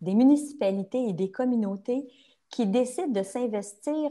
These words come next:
en faisant une réelle différence, en contribuant à maintenir et améliorer la santé, mais aussi réduire les inégalités sociales. En fait, le réseau de la santé et des services sociaux fait une partie du travail,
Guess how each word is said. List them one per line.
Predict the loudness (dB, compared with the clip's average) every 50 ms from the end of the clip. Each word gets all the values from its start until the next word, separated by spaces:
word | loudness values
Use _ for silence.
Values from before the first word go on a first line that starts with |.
| -4 -4
en | -4 -4 -4
faisant | -4 -2 -2 0 0 0 0 -2 -2 -4 -6 -6
une | -4 -2 -2 -2
réelle | 0 0 0 2 2 2 2 0 -2 -4
différence, | -6 -8 -10 -8 -6 -6 -4 -4 -6 -8 -8 -10 -12 -16 -20 -20 -20 _ _ _ _ _ _ _ _ -4
en | -4 -4 -2
contribuant | 2 2 2 2 2 0 0 0 2 2 0 0 0 0 0 -2 -4 -6 -6
à | -4
maintenir | -2 -2 -2 -2 -2 -4 -2 -2 -2 -2 0
et | -2 -2
améliorer | -2 -2 -2 0 0 0 0 0 0 -2
la | -2 -4 -6
santé, | -8 -10 -8 -8 -8 -6 -4 -2 -2 -2 -2 -4 -12 _ _ _ _ _ 2
mais | 4 6 6
aussi | 6 4 0 -2 -2 0 2 2 2 0 0
réduire | 2 2 2 4 2 0 0 2 2 2
les | 4 2 2 2 0 0
inégalités | -2 -2 0 0 0 0 0 0 -2 -4 -6 -6 -6
sociales. | -6 -8 -10 -10 -10 -14 -16 -16 -16 -18 -20 _ _ _ _ _ _ _ _ _
En | -2 -2 0
fait, | 2 4
le | 4 6
réseau | 6 6 4 4 4 2
de | 2
la | 0
santé | 0 -2 -4 -4 -2 0 0
et | 0
des | 0 0
services | -2 -2 -2 -4 -4 -6 -6 -6
sociaux | -8 -6 -6 -6 -6
fait | -4 -2 0 0
une | 0 0 0
partie | -2 -2 -2 -6 -18 -12 -6 -4 -4 -4
du | -4 -6 -12
travail, | -14 -10 -10 -10 -8 -8 -10 -12 -12 -16 -20